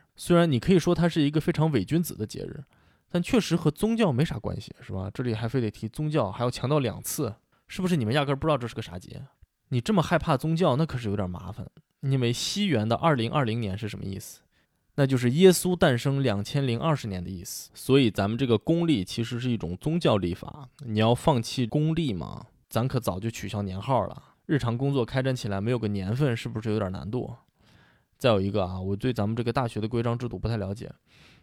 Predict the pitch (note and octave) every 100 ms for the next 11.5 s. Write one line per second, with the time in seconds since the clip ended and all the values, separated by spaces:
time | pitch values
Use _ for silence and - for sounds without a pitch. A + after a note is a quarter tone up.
0 | - C3 E3 C#3 B2 D3 A#2+ A#2+ D3 -
1 | A#3+ B2 G2+ C3+ D3 E3 - - _ -
2 | D3+ D3+ C3 C3+ G#2+ G2+ F3 F3+ E3 B2
3 | E3+ A2 F#2 G2 C#3 G2 G2+ - - D3+
4 | B2 C3+ A2+ G#2+ B2+ A#2+ - G#2 B2 A2
5 | - - A3+ F3 B2+ C3+ F#3+ D#3 A#2 G2+
6 | F#2+ F3 F3+ E3+ A#2+ G#2+ A#2+ D3+ A#2 D#3
7 | A#2+ - C3 G2 E2+ G2+ - _ _ -
8 | - A2 G2+ A2 A#2 G2+ G#2 A2 G#2 -
9 | F#3+ G3+ F#3+ B2+ - A2 E3 B2+ A2+ A2+
10 | C3+ A2+ A#2 G#2 - A#2+ A#2 - - -
11 | E3+ F3 F#3 - -